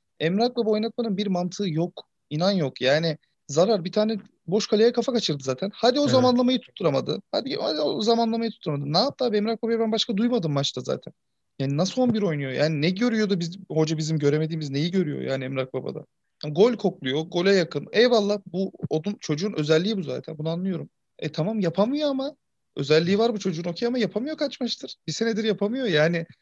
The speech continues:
Speaker 1: Niye bu zarar abi? Doksan altı altta gol attı diyeyim. Orada Emre atmasa başka biri atacaktı o golü zaten. Orada
Speaker 2: Evet.
Speaker 1: hepsi oradaydı yani. A-, bir gol attı diye ya da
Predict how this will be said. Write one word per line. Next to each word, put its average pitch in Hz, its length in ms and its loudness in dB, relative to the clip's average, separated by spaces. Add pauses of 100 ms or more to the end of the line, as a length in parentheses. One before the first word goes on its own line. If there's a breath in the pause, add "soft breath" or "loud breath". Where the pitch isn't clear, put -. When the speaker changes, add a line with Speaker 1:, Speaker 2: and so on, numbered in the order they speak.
(340 soft breath)
Speaker 1:
Niye 160 180 0
bu 220 60 -2
zarar 214 220 2
abi? 202 140 2
Doksan 160 280 0
altı 180 180 0
altta 170 200 0
gol 175 160 0
attı 180 180 -2
diyeyim. 226 180 -4
Orada 170 300 0 (240)
Emre 196 220 2
atmasa 220 440 0 (240)
başka 190 240 2
biri 233 120 2
atacaktı 143 340 -2
o 127 60 -4
golü 131 160 -4
zaten. 131 300 -4 (380)
Orada 139 220 2
Speaker 2:
Evet. 160 80 2
Speaker 1:
hepsi 202 180 0
oradaydı 131 360 4
yani. 135 300 -2 (120)
A-, - 80 -6 (380)
bir 147 200 -2
gol 170 120 6
attı 165 260 2
diye 165 120 2
ya 160 140 2
da 165 180 4